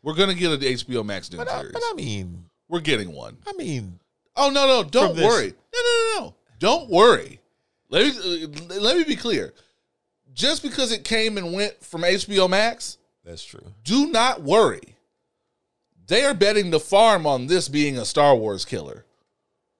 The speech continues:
Speaker 1: Lord of the Rings, Wheel of Time, watch out. That's how they marketed it.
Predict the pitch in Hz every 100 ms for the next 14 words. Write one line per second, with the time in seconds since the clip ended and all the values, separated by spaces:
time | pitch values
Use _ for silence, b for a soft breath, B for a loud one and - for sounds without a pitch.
0 | _ 110 143 185 190 180 165 180 180 175
1 | 175 165 - _ 92 123 185 190 185 -
2 | 190 185 175 127 165 180 202 180 110 101
3 | 139 196 285 254 175 214 226 170 190 220